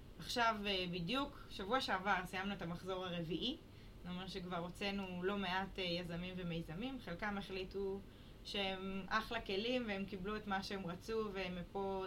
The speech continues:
דרכם ממשיכה הלאה, וחלקם החליטו שהם רוצים להיות יזמים וזה מה שהם רוצים לעשות בחיים שלהם, והם עד היום עובדים על המיזמים, חלקם, אה, בשלבים מתקדמים כאלה ואחרים, אה,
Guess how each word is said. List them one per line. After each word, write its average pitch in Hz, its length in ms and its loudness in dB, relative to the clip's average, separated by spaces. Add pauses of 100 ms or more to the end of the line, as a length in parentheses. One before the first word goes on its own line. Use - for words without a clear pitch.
(120)
דרכם 185 380 -2
ממשיכה 185 340 -4
הלאה, 190 360 2
וחלקם 202 440 -2
החליטו 214 400 -2
שהם 180 280 -4
רוצים 175 280 -2
להיות 208 240 0
יזמים 196 460 -2
וזה 175 200 -2
מה 202 100 -4
שהם 202 180 -4
רוצים 196 320 -2
לעשות 190 320 -4
בחיים 196 400 -4
שלהם, 190 380 -2 (560)
והם 190 200 2
עד 208 160 4
היום 208 200 4
עובדים 196 280 2
על 190 100 4
המיזמים, 175 600 0
חלקם, 180 500 0
אה, 175 200 0
בשלבים 185 640 -2
מתקדמים 190 500 -4
כאלה 185 260 0
ואחרים, 190 520 -4 (600)
אה, - 60 -4